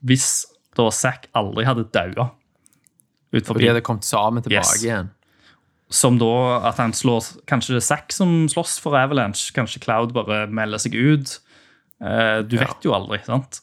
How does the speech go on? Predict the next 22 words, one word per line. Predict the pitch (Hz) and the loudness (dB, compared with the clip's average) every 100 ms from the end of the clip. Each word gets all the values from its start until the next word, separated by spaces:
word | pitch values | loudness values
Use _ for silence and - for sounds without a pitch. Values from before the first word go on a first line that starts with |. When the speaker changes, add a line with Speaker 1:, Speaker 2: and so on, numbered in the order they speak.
| - | -4
Speaker 1:
Og | 127 | -2
da | |
skal | - 127 | 0 2
de | 123 | 2
leke | 117 98 87 113 | 0 -2 -2 -4
litt | 131 - | -4 -4
med | 117 | -2
det. | 113 180 _ _ _ _ _ _ _ _ _ _ - | 0 -2 _ _ _ _ _ _ _ _ _ _ -10
Speaker 2:
Ja. | 110 110 117 - _ - | -4 -4 -6 -14 _ -4
Speaker 1:
Eh, | 117 120 120 117 113 - _ _ _ _ _ _ | 0 2 0 -2 -4 -8 _ _ _ _ _ _
og | 131 | -2
så | - - 151 165 170 - | 0 0 2 4 2 -2
er | 131 123 | -2 0
det | 135 | 0
jo | 117 | 0
også, | 123 131 - _ | -2 -2 -6 _
også | 123 127 | -2 0
en | 131 | 0
teori | - 135 120 131 | 0 0 0 -2
som | 143 120 | 0 -2
jeg | 113 117 - _ _ - | -4 -6 -14 _ _ -2
elsker, | 123 98 - - 143 | -2 -2 -2 0 -2